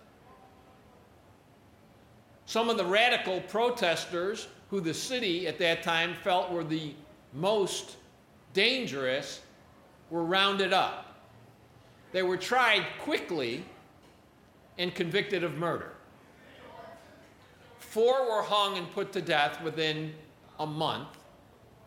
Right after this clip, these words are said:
One, waiting for an extended sentence for another judgment, killed himself while in prison.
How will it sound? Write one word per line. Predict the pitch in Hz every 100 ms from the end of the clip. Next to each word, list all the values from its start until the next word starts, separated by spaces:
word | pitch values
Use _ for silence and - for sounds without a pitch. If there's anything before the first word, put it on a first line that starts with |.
| - - - - - - - - - - - - - - - - - - - - - - - - - - - - - - - - - -
One, | 135 196 254 190 185 208 - - - 127
waiting | 175 214 214 208 208 208 - - - - - - - - - - - - -
for | - 165
an | 160
extended | 156 - 214 208 196 180
sentence | - 185 185 196 190
for | 165 151
another | 151 180 165
judgment, | 156 196 190 165 147 151 - - -
killed | - 220 220
himself | 156 131 - 131 127 143
while | 143 139
in | 135 127
prison. | - 208 117 107